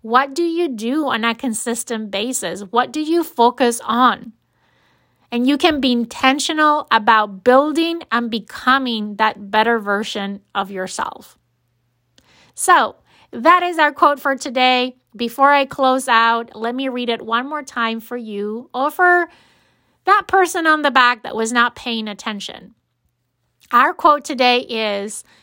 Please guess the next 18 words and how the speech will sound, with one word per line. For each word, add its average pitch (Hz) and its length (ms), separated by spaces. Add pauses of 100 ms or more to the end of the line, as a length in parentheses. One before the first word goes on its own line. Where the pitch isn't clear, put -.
(100)
"The 226 220 (100)
only 320 380
person 214 720
that 220 180
you 233 220
are 233 160
destined 247 600
to 311 100
become 226 600
is 214 200
the 208 100
person 247 560
you 240 140
decide 208 560
to 226 140
be." - 340 (460)
So 208 260
who 285 640